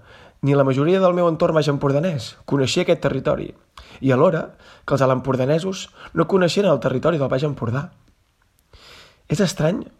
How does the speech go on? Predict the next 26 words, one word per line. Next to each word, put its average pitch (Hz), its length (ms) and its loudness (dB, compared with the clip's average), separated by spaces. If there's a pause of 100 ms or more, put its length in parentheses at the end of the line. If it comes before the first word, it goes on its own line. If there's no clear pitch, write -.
com 185 160 -2
podem 160 320 0
arribar 127 220 2
a 156 40 0
desconèixer 120 600 -4 (420)
les 117 160 -2
coses 135 240 0
que 135 120 -2
tenim 131 200 -2
a 123 60 -6
prop 131 160 0
de 123 100 -2
casa 135 300 -4 (840)
i 143 80 0
que, 160 120 2
per 151 160 6
exemple, 185 380 0 (260)
<laughs> - 260 -10
tots 180 220 2
haguem 160 200 4
anat 151 200 4
a 139 120 4
Menorca 147 440 4
o 131 140 2
a - 20 -4
Mallorca. 123 500 -2